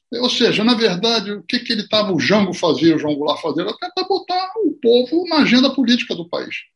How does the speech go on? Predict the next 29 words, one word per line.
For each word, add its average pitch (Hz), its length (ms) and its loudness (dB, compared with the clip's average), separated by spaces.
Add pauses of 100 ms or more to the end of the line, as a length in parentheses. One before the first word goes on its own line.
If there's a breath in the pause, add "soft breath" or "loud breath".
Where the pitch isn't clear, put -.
(300)
entende? - 440 -10
E 302 80 2
por 269 180 2
isso 262 160 4
que - 80 -2
ele 214 80 0
foi 247 160 2
derrubado. 196 480 -2 (420)
Quer 156 60 -6
dizer, 139 140 0
e 202 60 0
depois 208 320 0
ficou - 240 -2
claro, 143 440 0 (180)
entende? - 520 -12
Todos 120 220 -4
os 113 80 -10
documentos 127 500 -2
que 120 80 -6
vazaram 120 480 -6
depois, 190 360 -2
a 233 100 0
participação - 680 -6
do 214 80 -4
governo 131 460 2
norte-americano, 190 720 0
que 285 100 0
não 330 140 2
admitia, 277 720 4